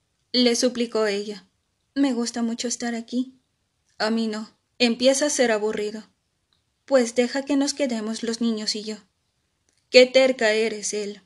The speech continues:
¿Y qué sentido tendría? Después tendré que volver a recogeros».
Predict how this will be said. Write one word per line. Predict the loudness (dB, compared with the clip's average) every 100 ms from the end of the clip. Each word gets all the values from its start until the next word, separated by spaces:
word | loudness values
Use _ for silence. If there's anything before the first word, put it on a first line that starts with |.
| _ _ _ _
¿Y | -10
qué | -4 -2
sentido | 0 0 0 -2
tendría? | -4 -8 -6 -6 -8 -12 _ _
Después | 2 2 4 2 4 2
tendré | 2 2 2
que | 4 4
volver | 2 0 2
a | 2
recogeros». | 0 -6 -6 -6 -6 -12